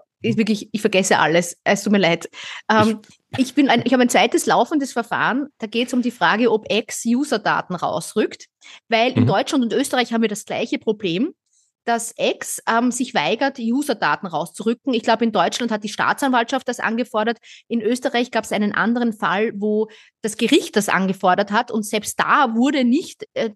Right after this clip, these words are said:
Speaker 1: die Daten des Users rausgerückt. Das passt nämlich genau zu dem, was du sagst, dass wir eigentlich Rückschritte bei den Plattformen machen.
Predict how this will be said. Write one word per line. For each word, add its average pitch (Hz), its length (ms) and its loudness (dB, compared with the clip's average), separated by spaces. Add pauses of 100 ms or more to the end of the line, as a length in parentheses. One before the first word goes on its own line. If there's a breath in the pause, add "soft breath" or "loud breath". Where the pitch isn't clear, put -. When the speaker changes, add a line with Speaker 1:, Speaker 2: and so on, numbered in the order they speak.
(140)
Speaker 1:
die 220 140 -4
Daten 233 340 2
des 240 120 -4
Users 262 320 -2
rausgerückt. 220 520 -4
Das 220 160 -12
passt 214 340 -2
nämlich 233 220 2
genau 220 260 4
zu 226 140 -2
dem, 214 260 2
was 214 100 -4
du 233 140 -4
sagst, 240 380 -6 (480 soft breath)
dass 220 160 -2
wir 240 160 2
eigentlich 226 260 -4
Rückschritte 214 480 -4
bei - 80 -6
den 160 140 -6
Plattformen 165 500 -2
machen. 170 540 0